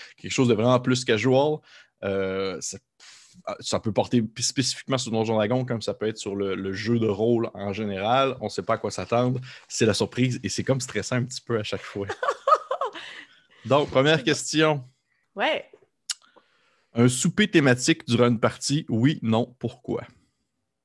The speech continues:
Speaker 2: Tu veux dire, on joue pendant un souper thématique ou dans la partie, il y a un souper thématique ?
Speaker 1: Tu, euh, on, vous faites un, vraiment un vrai souper durant la partie qui est thématique, si on veut, un peu à la game, en quelque sorte.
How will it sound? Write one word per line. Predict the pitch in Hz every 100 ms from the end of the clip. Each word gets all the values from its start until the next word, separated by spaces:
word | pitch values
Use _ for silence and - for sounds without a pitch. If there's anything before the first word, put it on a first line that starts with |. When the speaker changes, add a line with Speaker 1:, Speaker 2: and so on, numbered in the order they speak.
| _ _ _ _ _ _ _ - _ _ _ _
Speaker 2:
Tu | -
veux | 226
dire, | 233 262 -
on | 226 220 220
joue | 180 262 285
pendant | 294 220 208
un | 302 311
souper | - 285
thématique | 277 240 220 320 320
ou | 208
dans | 233 254 254
la | 240 180
partie, | 220 - -
il | 220
y | 208
a |
un | 185
souper | - 214
thématique ? | 202 185 165 - - -
Speaker 1:
Tu, | - 117 107 104
euh, | 104 104
on, | 107 104 107
vous |
faites | - 131
un, | 113
vraiment | 113 123
un | 113
vrai | 110
souper | 127 - - 123
durant | 110 104 110
la | 110
partie | 113 - - 110 _ _ _
qui | 104
est | 104
thématique, | 110 101 - 117
si |
on | 104
veut, | 95 107
un | 101
peu | 98 101
à | 95
la | 90
game, | 87 90 85
en | 80
quelque | - -
sorte. | - -